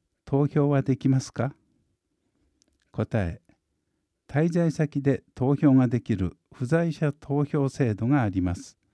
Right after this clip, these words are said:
住所のある市区町村の選挙管理委員会に滞在先で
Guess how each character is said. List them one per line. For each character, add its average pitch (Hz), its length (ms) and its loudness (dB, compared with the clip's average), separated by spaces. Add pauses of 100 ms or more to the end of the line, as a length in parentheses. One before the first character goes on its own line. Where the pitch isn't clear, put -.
(760)
住 156 220 0
所 127 160 4
の 113 180 4
あ 107 60 2
る 104 180 -2
市 - 160 -18
区 139 120 0
町 180 180 -2
村 123 240 0
の 98 320 2
選 139 220 4
挙 147 180 0
管 147 260 4
理 151 220 2
委 151 40 6
員 131 120 6
会 90 340 -2
に 92 220 -2 (680)
滞 147 220 0
在 160 180 2
先 143 300 -2
で 139 220 -2